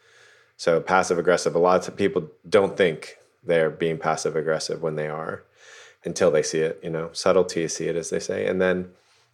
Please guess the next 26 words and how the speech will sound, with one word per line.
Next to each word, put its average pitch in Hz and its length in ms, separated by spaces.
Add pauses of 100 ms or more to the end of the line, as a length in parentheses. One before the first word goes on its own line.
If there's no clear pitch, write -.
(120)
and 107 140
then 113 180
the 98 300
other 139 180
kind 117 300
of, 87 180 (200)
in 92 120
the 92 60
way 92 160
that 92 120
I 104 160
look 98 200
at 85 140
it, 85 180
the 92 100
other 123 160
kind 113 220
of 90 100
repressed 90 380
anger 85 320
is 107 240
getting 92 300
angry 110 240
at 78 80
somebody. 71 320
It's, 87 260